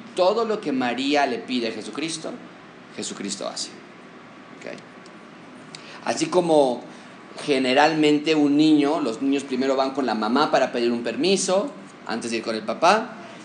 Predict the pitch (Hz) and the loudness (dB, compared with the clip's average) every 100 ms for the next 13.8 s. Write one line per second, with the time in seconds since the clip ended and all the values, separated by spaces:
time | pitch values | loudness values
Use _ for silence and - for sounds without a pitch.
0 | - - 113 104 107 127 143 139 214 180 | -8 -2 0 0 0 2 2 2 0 0
1 | - - - - - - 131 131 127 - | -10 -12 -10 -10 -10 -2 2 4 2 2
2 | 123 120 180 175 160 156 156 147 147 160 | 0 2 2 4 4 2 2 0 2 2
3 | 170 127 131 160 196 156 202 - - - | 2 0 -2 0 0 0 -2 -12 -20 -20
4 | - - 123 139 151 139 123 123 139 - | -20 -12 -6 -4 -2 -2 0 -2 -2 -2
5 | 135 170 190 185 147 131 98 - - - | -2 -2 -2 -2 -2 -4 -6 -10 -18 -20
6 | - - - - 107 143 147 147 143 139 | -20 -20 -20 -16 -4 0 0 2 0 0
7 | 139 - 139 147 131 117 113 107 127 135 | -2 -4 -2 -2 -2 -2 -4 -6 -4 -2
8 | 123 117 123 123 120 113 127 120 139 127 | -2 -2 -2 -4 -4 -6 -6 -2 0 -2
9 | - - - - 117 117 120 143 143 143 | -2 -12 -14 -10 -6 -2 2 4 4 4
10 | 120 139 127 120 135 123 135 123 - 139 | 2 0 0 -2 -4 -4 -4 -6 -2 2
11 | 139 139 135 127 117 123 139 139 - - | 2 2 0 -2 2 4 2 -2 -10 -18
12 | - - - - - - - 151 147 139 | -16 -14 -14 -16 -18 -14 -6 -2 -2 0
13 | 131 123 120 123 120 - 107 101 | 0 0 0 -2 -2 -4 -8 -8